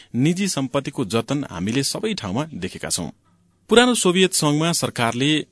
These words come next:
केन्द्रीय योजना र राष्ट्रिय स्वामित्वमा सधैँ जोड़ दियो। उनीहरू निजी स्वामित्वलाई सधैँ निरुत्साहित गर्थे। कुनै पनि सम्पत्तिको निजीकरण गर्नु भनेको स्वार्थी र अनुत्पादक हुने उनीहरूको विचार थियो।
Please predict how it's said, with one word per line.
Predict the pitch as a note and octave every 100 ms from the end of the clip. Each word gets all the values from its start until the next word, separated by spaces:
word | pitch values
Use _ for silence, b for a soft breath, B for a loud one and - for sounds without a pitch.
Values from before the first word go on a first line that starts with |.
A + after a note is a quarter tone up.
| _ -
केन्द्रीय | D3+ D#3 D3 C#3
योजना | G#2 G2+ G2+ G#2+ D#3+
र | D#3 D3+ C#3+ b b -
राष्ट्रिय | G#2+ G#2+ - E3+ D#3 A#2+ F2
स्वामित्वमा | - B2 A#2+ B2 F#2 F#2+
सधैँ | C#3 - A2 G#2
जोड़ | E2+ D#2
दियो। | D2+ F2 D#2 - _ _ _ B B B -
उनीहरू | G3 A#3 A#3
निजी | E3 D3+ F3+
स्वामित्वलाई | G3+ - C#3+ C3+ B2+ C3+
सधैँ | D3 B2 C3
निरुत्साहित | A2 A2 A2 G#2+ E2+ -
गर्थे। | D2+ - F2 - _ _
कुनै | G#2+ A#2
पनि | A#2+ C#3+
सम्पत्तिको | C3+ G#2+ F#2+ G#2+ - A#2
निजीकरण | G#2 G#2+ G#2 F#2+
गर्नु | F2+ F#2+ G2+ C#3+
भनेको | G2 - - F3+ G3+ B
स्वार्थी | - - A#2+ B2 -
र | D#3+
अनुत्पादक | D3+ - A#2+ A#2+ C3+ C3 C#3+ -
हुने | G2 F#2+ C#3+
उनीहरूको | - G#2+ G2 F2+
विचार | A#2+ - D2+ -
थियो। | - F#2